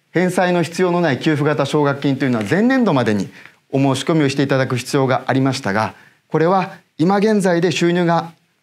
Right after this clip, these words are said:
落ちてしまった、困ってしまっている、入学金や授業料の支払いに困っている現役の学生の方が今から申し込むことができます。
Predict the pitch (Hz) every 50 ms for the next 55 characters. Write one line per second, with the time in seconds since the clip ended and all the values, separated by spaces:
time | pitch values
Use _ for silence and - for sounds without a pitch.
0 | _ _ _ _ _ _ _ - 165 175 - - 135 131 - 107 98 95 - 87
1 | 87 - - 151 165 165 165 - 104 - 101 95 92 - - 104 98 - - -
2 | 135 151 160 165 151 - - 170 165 165 185 185 170 - - - - - - 156
3 | 156 185 180 180 160 147 131 120 - 156 151 156 160 156 156 147 - 175 185 196
4 | 196 190 - 175 151 131 120 104 131 165 196 202 202 214 196 202 185 190 180 185
5 | - 202 185 185 185 180 190 180 180 170 160 170 160 139 - - - _ - 190
6 | 233 233 214 185 - 220 240 175 117 98 - - - - _ _ - 127 127 117
7 | - - - 131 127 123 156 165 185 170 127 107 95 95 - - 95 92 - -
8 | -